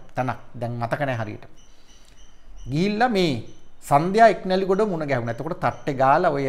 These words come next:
අමුතු මොකද්ද බෙල්ලේ දාගෙන ඒ පිස්සුවට සූදානම් වෙලා නෑ. අහිංසක ගමේ ගැහැණියක්. හැබැයි ඒ මොහොතේ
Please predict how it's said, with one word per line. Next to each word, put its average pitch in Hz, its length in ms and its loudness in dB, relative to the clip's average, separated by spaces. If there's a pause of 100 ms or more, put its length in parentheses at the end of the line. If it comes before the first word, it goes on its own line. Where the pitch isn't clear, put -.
අමුතු 139 300 -6
මොකද්ද 135 340 -2
බෙල්ලේ 131 340 -2
දාගෙන 135 420 2
ඒ - 680 -8
පිස්සුවට 190 540 -2
සූදානම් 165 480 4
වෙලා 170 220 4
නෑ. - 360 -2 (1120)
අහිංසක 165 460 0
ගමේ 151 320 2
ගැහැණියක්. 151 460 0
හැබැයි 185 380 2
ඒ 175 260 2
මොහොතේ 185 540 -2